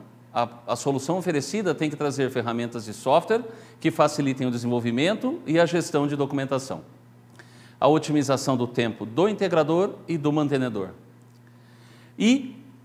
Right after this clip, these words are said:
que permita a administração de estoques mínimos de spare parts. No terceiro pilar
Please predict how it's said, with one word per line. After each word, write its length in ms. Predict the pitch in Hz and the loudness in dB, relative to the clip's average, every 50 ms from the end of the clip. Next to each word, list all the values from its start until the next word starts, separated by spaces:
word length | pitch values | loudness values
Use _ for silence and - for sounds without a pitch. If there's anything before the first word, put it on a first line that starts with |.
| - - - | -20 -20 -4
que 120 | - 185 | -4 2
permita 640 | 156 190 175 160 170 196 247 269 - 262 254 262 254 - - - - - - | 4 6 6 6 6 2 2 2 0 0 0 0 -2 -10 -16 -20 -20 -10 0
a 120 | - 160 170 | 4 6 6
administração 720 | 175 156 165 165 165 165 165 147 147 143 143 - 180 208 240 | 6 4 4 2 2 2 2 4 2 2 2 2 0 0 0
de 60 | - | -2
estoques 420 | - - 202 196 196 202 185 156 | 0 4 2 2 4 2 -2 0
mínimos 560 | 160 175 190 202 202 202 202 175 - - - - - - - - | 2 2 2 2 2 0 -2 -2 -6 -12 -16 -18 -20 -20 -16 -4
de 140 | 143 156 160 | -2 -2 -2
spare 260 | - - 156 143 139 | 0 2 2 2 2
parts. 540 | - 135 110 98 92 - - - - - - - - - - - - - - - - - - - - - - - - - - - - - - - | 4 2 2 2 0 -6 -12 -16 -16 -16 -20 -20 -20 -20 -20 -20 -20 -20 -20 -20 -20 -20 -20 -20 -20 -20 -20 -20 -20 -20 -20 -20 -20 -20 -8 -2
No 120 | 139 143 | -2 2
terceiro 400 | 139 170 170 165 - 208 214 220 | 4 4 2 4 4 4 4 4
pilar 640 | 214 220 180 170 175 208 226 180 127 110 - - - | 4 4 6 6 6 6 4 2 -2 -4 -10 -16 -20